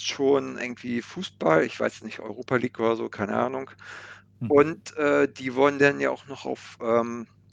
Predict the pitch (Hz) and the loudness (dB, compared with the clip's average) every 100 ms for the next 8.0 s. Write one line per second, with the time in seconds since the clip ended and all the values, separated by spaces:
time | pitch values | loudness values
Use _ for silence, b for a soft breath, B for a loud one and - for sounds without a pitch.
0 | - - - 208 - 113 - 104 98 101 | -20 -14 -2 2 4 2 2 -2 0 0
1 | 101 - 104 - - 101 104 139 147 - | -2 -4 -12 -12 -10 -8 -8 -10 -12 -8
2 | 120 - 165 101 90 - _ b b _ | -6 -4 -4 -4 -4 -8 _ b b _
3 | _ - 139 123 - 143 175 160 - 139 | _ -10 -10 -4 4 6 4 -4 -8 -4
4 | 131 - 123 - - - 135 131 - 139 | -6 -2 -2 -2 -6 2 4 4 0 -4
5 | - 117 113 110 175 190 147 - 156 147 | -2 -2 -2 0 0 0 -4 -6 -6 -6
6 | - - 160 B B B B - 127 131 | -6 -4 -4 B B B B 0 8 10
7 | 139 139 139 - 139 135 135 135 139 | 12 12 10 8 6 8 6 0 -10